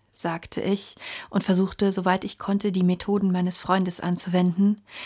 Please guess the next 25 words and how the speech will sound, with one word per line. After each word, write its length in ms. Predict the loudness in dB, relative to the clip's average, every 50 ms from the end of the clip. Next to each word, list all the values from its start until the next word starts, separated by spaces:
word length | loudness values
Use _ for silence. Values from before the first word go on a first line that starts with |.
| -14 -16 -18 _ 2
„dass 320 | 4 4 4 2 -2 0
Doktor 320 | 0 0 0 2 -2 0
Mortimer 720 | 2 2 4 2 2 0 2 4 6 6 6 6 4 2 2 0
ein 100 | 0 0
erfolgreicher, 960 | 0 -2 -6 0 4 4 4 4 2 0 0 0 0 0 0 -2 -2 -2 -2 -2
älterer 500 | -2 -2 -2 0 0 -2 -2 -2 0 0
Mediziner 680 | 2 2 2 0 -2 -4 -2 0 2 2 2 2 0 -4
ist, 420 | -6 -8 -8 -10 -10 _ -14 -18 _ _ _ -2
der 180 | -2 0 -2
von 200 | 0 2 0 2
seiner 260 | 4 4 4 4 2
Umgebung 460 | 2 -2 0 2 0 2 2 2 0 0
sehr 240 | 0 0 0 0
geachtet 500 | 0 -2 -4 -4 -6 -6 -8 -8 -6 0
wird, 260 | 2 2 2 2 0 -8 -14 -14 -12 -12 -14 -14 4
wie 80 | 8 10
man 180 | 10 10 8
aus 160 | 6 2 -2 0
einem 220 | 0 0 0 0
solchen 340 | 0 -2 -4 -2 -2 -2 -2
Zeichen 460 | -2 -2 -2 -2 -2 0 0 -2 -2
ihrer 260 | -2 -2 -4 -2 -2
Anerkennung 480 | 0 0 0 0 -2 -4 -4 -4 -2 -2
schließen 400 | -4 -4 -4 -6 -6 -6 -8 -8
kann.“ 320 | -6 -6 -6 -6 -6 -8